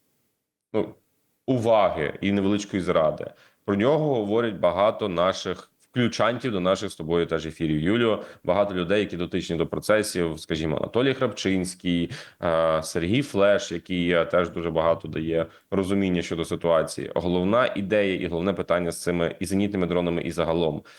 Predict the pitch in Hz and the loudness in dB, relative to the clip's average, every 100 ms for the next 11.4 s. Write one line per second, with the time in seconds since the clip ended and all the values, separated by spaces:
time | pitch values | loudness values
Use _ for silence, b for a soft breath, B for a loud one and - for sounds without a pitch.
0 | B 107 107 101 107 101 104 120 - 104 | B -2 0 2 4 4 4 2 2 0
1 | 98 95 98 104 92 101 95 92 95 98 | 0 0 -2 -2 -2 0 0 2 2 0
2 | - 90 92 113 - 90 - 98 - 98 | 0 0 0 -4 -6 -8 -4 -4 -2 -2
3 | 90 92 101 101 92 - 95 98 104 - | 2 4 2 0 -4 -4 -2 -2 -4 -6
4 | - 87 82 90 - 90 90 85 87 87 | -4 -2 0 -2 -2 0 2 2 0 -2
5 | 90 87 95 80 85 90 87 87 85 82 | -4 -4 -4 0 0 0 0 0 0 0
6 | 87 87 78 - B B - 117 - 113 | 0 0 0 -6 B B -4 -2 2 2
7 | 110 98 104 - 107 95 78 92 87 101 | 2 2 0 2 2 4 0 -2 -2 -2
8 | 101 92 90 92 90 B - 85 95 78 | -2 0 2 0 -6 B -2 0 -2 0
9 | 95 87 82 104 113 - 80 87 - 87 | 0 2 0 -2 -2 -8 -4 -4 -2 -4
10 | - 90 113 131 104 85 85 104 95 - | -2 0 2 0 0 0 0 0 0 -4
11 | 90 90 90 87 | -2 2 2 0